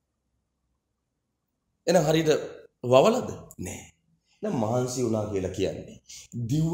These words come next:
කෑ ගැහුවා කියලා කියන්නේ, ඒක නෙමෙයි. අවසාන ප්‍රතිඵලය බලන්න.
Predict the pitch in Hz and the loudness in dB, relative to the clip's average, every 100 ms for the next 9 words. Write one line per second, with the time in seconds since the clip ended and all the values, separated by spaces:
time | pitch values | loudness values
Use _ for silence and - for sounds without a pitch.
0 | 165 131 123 123 120 107 104 92 98 107 | 0 0 2 2 2 0 0 -2 0 0
1 | 92 - - - _ - 101 110 110 90 | 0 -6 -12 -16 _ -6 -4 -2 -4 -4
2 | 107 135 143 143 131 143 160 156 156 156 | -4 -4 -6 -8 -10 -10 -8 -8 -6 -8